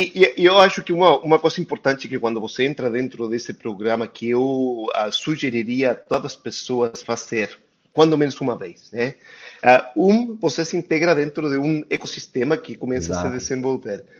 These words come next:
Speaker 1: Segundo, você está começando a adquirir uma linguagem e você vai se poder comunicar muito melhor com outros empreendedores, inovadores,
Speaker 2: Exatamente.
Speaker 1: ah, ah, investidores, né? Ah,
Speaker 2: Sim.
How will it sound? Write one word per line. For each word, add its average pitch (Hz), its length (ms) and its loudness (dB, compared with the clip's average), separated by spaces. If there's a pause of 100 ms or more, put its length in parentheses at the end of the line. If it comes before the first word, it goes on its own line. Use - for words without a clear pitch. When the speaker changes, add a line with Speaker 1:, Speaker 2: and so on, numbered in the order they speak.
Speaker 1:
Segundo, 208 720 2
você 147 680 0 (260)
está 135 240 -6
começando 143 500 -6
a - 20 -2
adquirir 131 400 -6
uma 135 200 0
linguagem 123 800 -2 (480)
e 127 60 -2
você 131 200 -4
vai 131 180 -2
se - 140 -8
poder 135 300 -4
comunicar 139 440 -6
muito 131 360 -6
melhor 131 300 -4
com 135 160 -12
outros 123 320 -8
empreendedores, 113 960 -2
inovadores, 123 760 -2
Speaker 2:
Exatamente. 87 360 -10
Speaker 1:
ah, 113 540 4
ah, 120 320 4
investidores, 165 760 0
né? 147 240 -4 (280)
Ah, 117 360 4
Speaker 2:
Sim. 143 260 2